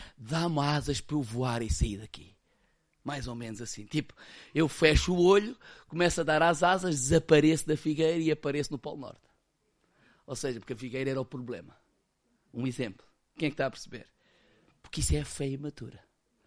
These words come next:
Mas a fé adulta, que foi isso que Deus revelou a Jacó e ele não estava a entender, quando ele disse, "Ah, Deus está aqui, eu não sabia."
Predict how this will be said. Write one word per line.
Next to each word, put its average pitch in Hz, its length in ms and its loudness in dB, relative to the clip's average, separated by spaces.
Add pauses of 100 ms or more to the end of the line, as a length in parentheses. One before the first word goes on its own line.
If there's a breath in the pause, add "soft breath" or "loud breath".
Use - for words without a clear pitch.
(400 soft breath)
Mas 123 280 -2
a 120 80 -4
fé 160 460 -6
adulta, 107 540 -10 (680 soft breath)
que - 60 -18
foi 110 140 -4
isso 127 220 -2
que 117 100 -2
Deus 131 400 0
revelou 120 720 -2 (760 soft breath)
a 131 280 0 (440)
Jacó 113 720 -4
e 113 100 -4
ele 107 120 -6
não 104 100 -10
estava 104 320 -12
a 98 40 -10
entender, 98 600 -12 (960)
quando 123 180 -10
ele 104 140 -12
disse, - 220 -14 (260)
"Ah, 240 360 8 (380 soft breath)
Deus 175 440 4
está 160 260 -6
aqui, 151 400 -4
eu 147 80 2
não 139 180 -4
sabia." 135 560 -14